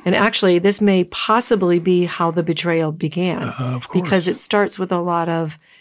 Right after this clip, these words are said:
Speaker 1: you know, not quite being honest, doing things behind a person's back. Secrets are usually part of that process. So honesty is needed to rebuild that trust, even when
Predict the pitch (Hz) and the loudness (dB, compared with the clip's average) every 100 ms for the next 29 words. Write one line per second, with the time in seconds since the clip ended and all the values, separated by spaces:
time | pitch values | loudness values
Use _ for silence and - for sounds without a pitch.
0 | _ - 208 190 185 - - 196 - 196 | _ -4 -2 0 -2 -4 -4 -4 -4 -4
1 | 175 - 175 175 175 165 - - 196 175 | -4 -2 -4 -2 -2 -4 -6 -8 -6 -2
2 | 185 175 175 156 165 170 170 165 165 170 | -2 -2 -4 -4 -4 -4 -4 -4 -4 -4
3 | 160 175 170 160 - - - - - - | -4 -4 -4 -6 -12 -20 -20 -20 -8 -2
4 | 214 214 214 208 - 175 170 160 180 180 | -2 2 2 2 0 0 0 0 0 0
5 | 170 175 - 175 165 160 165 170 170 - | -4 -6 -4 -2 -2 -4 -4 -6 -4 -4
6 | - - - - _ _ - - 180 160 | -6 -6 -10 -12 _ _ -6 0 0 0
7 | - _ - 170 185 190 - 185 170 180 | -4 _ -6 -2 -2 -2 0 0 0 0
8 | 190 170 175 175 165 170 165 170 - - | 0 -2 -2 -2 0 -2 -2 -4 -4 -2
9 | 190 170 - - 185 180 185 175 175 175 | -2 -2 -4 -2 0 2 0 0 0 -2
10 | 180 | -4